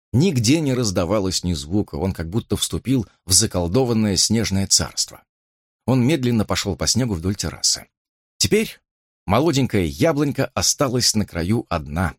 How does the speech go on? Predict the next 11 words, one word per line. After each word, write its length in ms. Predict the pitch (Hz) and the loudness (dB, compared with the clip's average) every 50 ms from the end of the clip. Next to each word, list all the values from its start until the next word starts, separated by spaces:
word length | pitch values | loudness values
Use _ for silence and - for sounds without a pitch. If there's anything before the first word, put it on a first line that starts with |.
| _ _ | _ _
никто 540 | - 90 101 90 - - - _ - 113 127 | -2 0 0 0 -2 -4 -6 _ 2 2 4
ей 240 | 156 143 143 147 143 | 4 4 4 2 2
не 200 | 117 90 87 101 | 2 2 2 2
мешал. 440 | 98 95 - - - - 60 - _ _ _ _ _ _ _ _ _ _ _ | 0 0 -2 -2 -2 -4 -4 -6 _ _ _ _ _ _ _ _ _ _ _
Она 300 | - 107 120 135 139 123 | 2 2 4 4 4 4
стояла, 580 | - - - 131 127 135 151 147 135 127 120 | 4 4 4 2 2 2 2 2 2 2 0
горделиво 640 | 110 101 113 143 131 113 101 113 147 165 170 147 131 | 2 2 0 0 2 2 2 2 4 4 4 4 4
расправив 600 | 123 127 120 - - - 127 131 120 113 107 - - | 2 2 2 2 2 2 2 2 2 2 0 0 -2
запорошённые 760 | - - 101 - 107 107 104 - 131 123 110 101 101 98 90 | -2 -2 0 0 0 0 2 2 2 2 2 2 2 2 2
снегом 400 | - - 107 98 80 85 78 78 | 2 2 0 0 0 -2 -4 -4
ветки, 540 | 71 76 113 147 120 - - 120 104 92 | -2 0 0 0 0 -2 -2 -2 -2 -2